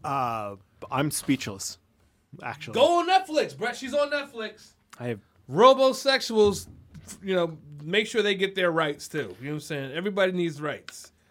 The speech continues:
Speaker 1: Wow.
Speaker 2: You know what I'm saying?
Speaker 1: Yeah.
Speaker 2: Free the robosexuals,
Speaker 1: Yeah.
Speaker 2: man. Free 'em.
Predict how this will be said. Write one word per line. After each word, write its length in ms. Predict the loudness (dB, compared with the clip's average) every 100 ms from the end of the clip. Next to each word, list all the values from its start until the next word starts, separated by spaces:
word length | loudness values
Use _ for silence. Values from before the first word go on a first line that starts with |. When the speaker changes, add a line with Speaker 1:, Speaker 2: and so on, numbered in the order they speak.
| -4
Speaker 1:
Wow. 160 | -4
Speaker 2:
You 80 | -4
know 40 |
what 20 | -8
I'm 40 |
saying? 460 | -10 -8 -6 -8 -12 _ _ _
Speaker 1:
Yeah. 220 | -2 -2 -2
Speaker 2:
Free 200 | -8 -8
the 80 | -8
robosexuals, 800 | -8 -10 -12 -14 -14 -16 -12 -8
Speaker 1:
Yeah. 140 | -8
Speaker 2:
man. 200 | -8 -12
Free 260 | -10 -4 -2
'em. 120 | -4